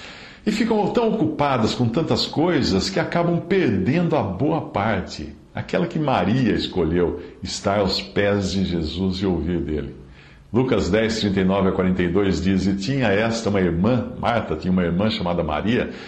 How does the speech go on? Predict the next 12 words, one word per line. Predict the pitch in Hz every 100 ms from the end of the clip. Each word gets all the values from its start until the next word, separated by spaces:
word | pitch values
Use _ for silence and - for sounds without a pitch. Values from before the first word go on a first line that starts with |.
| -
"a | -
qual, | 95 123 120
assentando-se | 110 117 101 95 170 165 -
também | 120 98 95
aos | 90 -
pés | 92 90 80
de | 101
Jesus, | 117 107 - 135 131
ouvia | 131 98 82 120 143 120
a | 95
sua | - 104
palavra. | 95 90 76 76 73 -